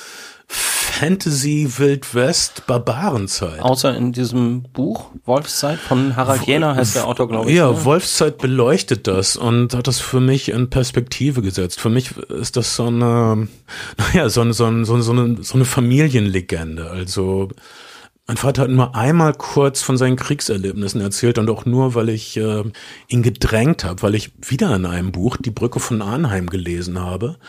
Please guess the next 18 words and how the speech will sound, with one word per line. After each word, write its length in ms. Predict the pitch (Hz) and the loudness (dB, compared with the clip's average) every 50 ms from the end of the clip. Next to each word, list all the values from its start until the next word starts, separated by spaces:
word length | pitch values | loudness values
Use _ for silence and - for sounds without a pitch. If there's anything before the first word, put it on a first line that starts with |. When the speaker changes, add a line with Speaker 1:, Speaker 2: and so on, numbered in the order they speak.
| - - - - - - - - | -20 -20 -20 -20 -20 -20 -14 -6
Speaker 1:
Die 80 | - 113 | -6 -4
Brücke 240 | 120 120 135 - - | -2 -2 -2 -2 -2
von 260 | - - 135 123 113 | -4 -2 -2 -2 -2
Arnheim, 480 | - 107 113 139 165 151 127 120 107 107 | -4 -4 -4 -2 -2 0 0 0 0 0
der 400 | 107 107 107 107 104 104 101 101 101 98 87 - 62 - | 2 2 2 2 2 2 0 0 -2 -4 -8 -10 -12 -10
Tatsachenbericht 1900 | - - 113 127 127 - - 120 113 110 117 110 107 107 107 104 104 101 101 101 101 101 101 - - 98 95 92 95 98 98 107 98 101 113 113 - - | -4 -2 -2 -2 -2 -2 0 0 0 0 0 -2 -2 -2 -2 -2 -2 -2 -4 -4 -6 -8 -8 -10 -12 -12 -12 -12 -10 -8 -8 -6 -4 -4 -4 -4 -4 -8
von 240 | - - 117 104 110 | -8 -6 -4 -4 -4
Cornelius 600 | - - 117 110 110 117 117 110 107 - - - | -4 -4 -4 -2 -2 -2 -2 -2 -4 -6 -6 -8
Ryan, 380 | 98 92 92 98 110 127 143 143 | -6 -6 -4 -2 -2 -2 0 0
der 100 | 107 90 | -2 -2
auch 80 | - | -2
Der 100 | - 107 | -4 -2
jüngste 340 | 101 110 113 123 - - 104 | -2 -2 -2 -4 -6 -10 -14
Tag 240 | - - 101 101 - | -12 -10 -10 -10 -10
geschrieben 380 | - - - - 120 131 131 123 | -10 -12 -10 -6 -4 -4 -2 -4
hat 100 | 117 - | -4 -4
über 220 | 110 110 104 98 | -4 -4 -4 -4
die 260 | 101 98 95 95 98 | -4 -6 -6 -6 -8